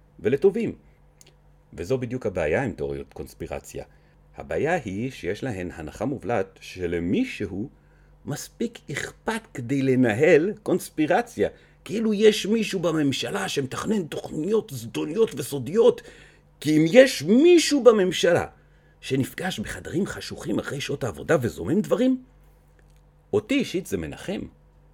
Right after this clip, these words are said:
מנחמת אותי המחשבה שמישהו בממשלה שלנו אשכרה עושה משהו. יש אילומינטי שמתכננים להשמיד חצי מהאוכלוסייה ולשעבד את החצי השני? שיפתחו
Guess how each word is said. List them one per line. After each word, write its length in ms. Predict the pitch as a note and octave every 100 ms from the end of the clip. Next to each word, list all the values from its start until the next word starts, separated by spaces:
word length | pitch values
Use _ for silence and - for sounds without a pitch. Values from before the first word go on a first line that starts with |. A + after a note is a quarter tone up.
| _
מנחמת 560 | F#2 F2+ - - C#3+ -
אותי 180 | A2+ G#2
המחשבה 480 | F#2+ - F#2 A2 F#3
שמישהו 760 | - A2+ B2 G3+ C#4+ C#4 A#3+
בממשלה 640 | E3+ D#3 D3 C#3 B2+ F3+ A#3
שלנו 540 | F3+ D#3+ F3 A3 A#3
אשכרה 420 | A#3 - A#3+ A#3
עושה 340 | B3+ B3 - C#4+ D#4 D#4+
משהו. 720 | D4+ A#3+ F#3 - D3+ A2 F2 - - _ _ _ -
יש 300 | F#2+ D3+ -
אילומינטי 760 | B3 A#3+ G3 E3 B2 B2+ - G#3
שמתכננים 680 | A#3+ E3+ C3+ - G#2 C#3+ B3+
להשמיד 480 | D3+ - B2+ B3+
חצי 320 | - - - C4
מהאוכלוסייה 600 | C4 F3+ - B2+ - B3+
ולשעבד 480 | - B2+ F#2+ F#2 A#3
את 120 | A#3+
החצי 280 | - A3+ A#3
השני? 500 | E3+ E3+ A3 D#4 D#4 - - - _
שיפתחו 680 | - A#3 B3+ - - - C#4